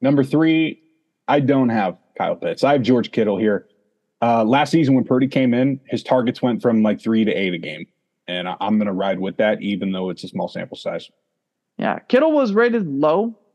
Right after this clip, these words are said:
Speaker 2: on fantasy rankings. Uh, I like him a lot. He's also my tight end three.
Speaker 1: Yeah.
Speaker 2: Number two.
Speaker 1: Mark Andrews. He's basically wide receiver ten.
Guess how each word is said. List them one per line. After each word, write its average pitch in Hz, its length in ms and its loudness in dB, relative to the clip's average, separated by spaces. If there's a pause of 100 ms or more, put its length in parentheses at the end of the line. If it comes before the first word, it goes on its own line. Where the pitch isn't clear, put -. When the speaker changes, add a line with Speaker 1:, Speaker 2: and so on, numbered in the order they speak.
(200)
Speaker 2:
on 196 380 0
fantasy 208 560 0
rankings. 226 600 -2
Uh, 151 300 2
I 156 120 4
like 196 240 2
him 175 240 0 (100)
a 156 60 -4
lot. 147 260 2
He's 175 220 -2
also 151 240 0
my 135 240 -2 (800)
tight 135 200 0
end 160 140 -2
three. 240 240 0 (340)
Speaker 1:
Yeah. 147 140 -4 (440)
Speaker 2:
Number 269 180 2
two. 339 520 4 (360)
Speaker 1:
Mark 139 260 4
Andrews. 131 420 2
He's 139 140 4
basically 143 520 2
wide 117 220 2
receiver 107 300 -4
ten. 87 260 -8